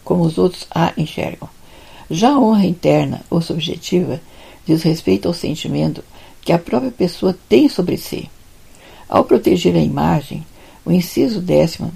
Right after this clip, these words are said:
tenta proteger a visão de cada indi-, a visão que a sociedade tem de cada indivíduo, impedindo, por exemplo, a captação e divulgação da imagem de um indivíduo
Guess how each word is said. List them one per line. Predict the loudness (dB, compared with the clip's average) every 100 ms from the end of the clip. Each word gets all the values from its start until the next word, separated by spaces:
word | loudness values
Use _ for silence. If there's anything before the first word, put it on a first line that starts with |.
| -2
tenta | 0 2 0
proteger | -4 -4 -6 -4 -2 -4 -8 -18 -20 -20 -4
a | 0
visão | 2 0 2 2 2
de | -2
cada | -4 -2 0 0
indi-, | -2 -2 -8 -14 -20 -20 -8
a | -4
visão | -4 -2 -2 -2
que | -2
a |
sociedade | -4 -4 -6 -6 -2 -2 -4
tem | -8 -2 -2 -2 -6 -20 -20
de | -4 -4
cada | 0 0 2
indivíduo, | 0 0 2 0 2 -4 -6 -20 -20 -20 -20 -20 -6 2
impedindo, | 4 6 4 2 2
por | 2 0
exemplo, | 0 0 0 0 -4
a | -4
captação | -2 -4 -2 -4 0 2 2 -2 -12 -20 -6
e | -2
divulgação | 0 0 4 2 4 0
da | 2
imagem | 2 2 0 0
de |
um | 0
indivíduo | 0 0 0 0 0